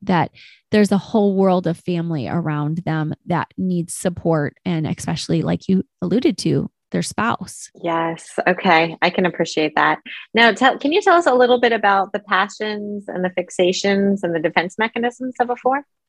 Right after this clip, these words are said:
Speaker 1: Yes. So I wanted to let you know that the four really does deal with the, the fixation of the contemplations that I've just, uh, they can be very contemplative and go into melancholy with their thoughts.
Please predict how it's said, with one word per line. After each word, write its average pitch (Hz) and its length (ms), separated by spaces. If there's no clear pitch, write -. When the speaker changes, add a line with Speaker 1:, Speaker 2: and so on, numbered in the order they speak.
Speaker 1:
Yes. 247 600
So 226 360
I 226 100
wanted 247 300
to 359 120
let 254 200
you 214 140
know 185 480
that 185 300
the 196 140
four 262 380
really 208 420
does 175 420
deal 170 360
with 165 320
the, 185 380
the 185 140
fixation 202 720
of 175 240
the 180 120
contemplations 175 1040
that 175 140
I've 160 160
just, - 320
uh, - 100
they 208 180
can 233 160
be 220 120
very 196 240
contemplative 196 720
and 175 180
go 165 140
into 170 260
melancholy 180 880
with - 300
their 220 200
thoughts. - 440